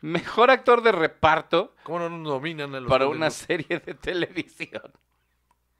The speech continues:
Speaker 1: John Boyega por Small Axe, Brendan Gleeson por The Comedy Rule, Danny Levy, eh, Daniel Le-, Levy, por favor, perdón, por Schitt's Creek, Jim Parsons por Hollywood y Donald Sutherland por The Undoing.
Speaker 2: Ok.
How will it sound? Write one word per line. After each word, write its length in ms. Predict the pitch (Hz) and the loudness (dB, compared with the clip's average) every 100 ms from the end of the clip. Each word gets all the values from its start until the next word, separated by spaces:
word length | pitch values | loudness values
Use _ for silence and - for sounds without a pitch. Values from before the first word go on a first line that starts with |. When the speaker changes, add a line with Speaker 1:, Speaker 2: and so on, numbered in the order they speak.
| _ _ _ _ - - - - - - - _ | _ _ _ _ -20 -20 -16 -16 -16 -18 -20 _
Speaker 1:
John 160 | 127 202 | 2 4
Boyega 400 | 196 170 160 147 | 4 4 2 2
por 100 | 127 | 0
Small 260 | 120 139 127 | 0 0 2
Axe, 260 | 104 - | -2 -6
Brendan 320 | 127 151 160 135 | -4 -2 -2 -4
Gleeson 400 | 135 147 147 135 | -6 -6 -6 -2
por 180 | 123 | -2
The 100 | 113 | -2
Comedy 360 | - 139 127 113 | -2 -2 -2 -4
Rule, 400 | 107 113 110 104 | -4 -2 -2 -2
Danny 280 | 104 139 147 | 0 0 0
Levy, 460 | 131 117 131 123 127 | -6 -6 -6 -6 -8
eh, 280 | 110 104 104 | -8 -6 -4
Daniel 280 | 117 143 135 | -4 -4 -4
Le-, 180 | 117 110 | -6 -6
Levy, 340 | 113 110 110 | -10 -10 -10
por 160 | 113 98 | -12 -14
favor, 320 | 95 92 101 | -12 -12 -12
perdón, 380 | - 90 87 104 _ - _ _ - | -12 -14 -12 -14 _ -20 _ _ -10
por 160 | 104 | -10
Schitt's 260 | 98 123 - | -6 -8 -8
Creek, 320 | - 104 - _ _ | -8 -8 -10 _ _
Jim 220 | 123 165 | -6 -4
Parsons 380 | 175 165 165 160 | 0 0 0 -6
por 160 | - 113 | -6 -2
Hollywood 340 | 135 131 147 147 | 0 0 -2 -6
y 120 | 113 | -14
Donald 360 | 104 131 135 123 | -2 0 0 -2
Sutherland 460 | - 120 120 120 | -4 -4 -4 -6
por 120 | - 98 | -8 -8
The 120 | 104 | -8
Undoing. 540 | 98 92 107 101 85 - _ _ _ _ _ | -10 -8 -10 -10 -12 -18 _ _ _ _ _
Speaker 2:
Ok. 160 | 135 | -16